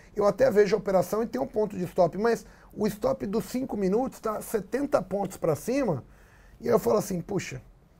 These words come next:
vou estopar pra ter que vender já de novo em seguida? Vou sumir o stop de cinco na operação de um, fazer o quê?"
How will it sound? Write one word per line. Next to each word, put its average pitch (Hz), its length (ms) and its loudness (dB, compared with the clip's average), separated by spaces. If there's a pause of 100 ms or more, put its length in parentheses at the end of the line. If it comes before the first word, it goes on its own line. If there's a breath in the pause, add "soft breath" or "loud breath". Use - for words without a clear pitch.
vou 175 180 0
estopar 247 480 -2
pra 247 100 2
ter 202 120 -6
que 233 120 -2
vender 214 320 2
já 240 100 2
de 208 140 0
novo 214 300 2
em 185 60 0
seguida? 170 500 -6 (1120)
Vou 277 340 -4 (180)
sumir 285 260 -2
o 294 40 0
stop 277 320 0
de 233 140 -4
cinco 247 300 -6
na 262 60 0
operação 254 400 0
de 247 100 -2
um, 277 300 -2
fazer 196 220 -6
o 294 80 -2
quê?" - 220 -6